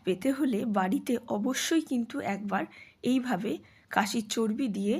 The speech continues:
মটরের ঘুগনি কিন্তু বানাতেই হবে।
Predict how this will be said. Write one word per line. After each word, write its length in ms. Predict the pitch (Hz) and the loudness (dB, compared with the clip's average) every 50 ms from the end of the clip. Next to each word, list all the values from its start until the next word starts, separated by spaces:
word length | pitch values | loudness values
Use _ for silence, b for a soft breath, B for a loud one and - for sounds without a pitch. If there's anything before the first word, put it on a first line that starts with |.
| - B B B B B B B B - | -2 B B B B B B B B -2
মটরের 420 | 208 - 208 214 220 220 233 247 | -2 -2 0 -2 -2 0 0 -2
ঘুগনি 380 | 220 208 240 - 196 226 220 233 | -2 -2 -2 -2 0 0 -2 -2
কিন্তু 300 | - - 269 294 294 - 226 | -2 -2 -2 -2 0 -2 -2
বানাতেই 560 | 233 214 208 185 180 180 185 - 196 254 277 | 2 2 2 2 2 0 -4 -2 0 0 0
হবে। 300 | 277 285 220 185 185 160 | 2 2 0 0 -2 -6